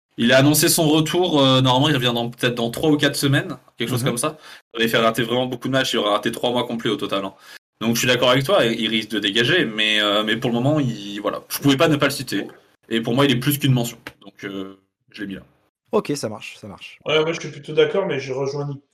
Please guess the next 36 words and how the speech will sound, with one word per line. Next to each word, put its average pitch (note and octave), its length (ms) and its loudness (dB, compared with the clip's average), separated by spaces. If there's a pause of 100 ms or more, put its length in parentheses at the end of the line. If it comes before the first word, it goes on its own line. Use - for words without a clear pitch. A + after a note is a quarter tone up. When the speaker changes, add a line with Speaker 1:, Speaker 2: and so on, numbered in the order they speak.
Speaker 3:
euh, B2+ 280 -2
Guillaume D3+ 320 -6
sur A#2+ 180 -6
le A#2 100 -6
fait C3+ 180 -10 (120)
que, A2 240 -10 (720)
qu'il A#2+ 240 -4
rate A2+ 180 -4
trop B2+ 140 -8
de C3 60 -8
matchs, C#3+ 220 -4
en - 40 -20
fait. - 160 -20 (300)
Et A#2 160 -8
que A2+ 100 -2
Speaker 1:
Ouais. B2+ 80 2
Speaker 3:
c'est C3+ 160 -4
sûr D#3 260 -4
que D3+ 80 -2
sans D#3 440 2
avoir D3+ 180 4
raté C#3+ 240 0
autant C#3 220 -2
de D3 60 -8
matchs, D#3+ 340 -4 (340)
il A#2+ 80 -16
serait A#2 160 -12
clairement C3 300 -6
plus C3+ 160 -10
haut C3 60 -4
dans A#2 120 -6
mon A2+ 60 -12
classement A#2 280 -10
aussi, A#2 140 -14
je - 80 -20
pense. - 220 -20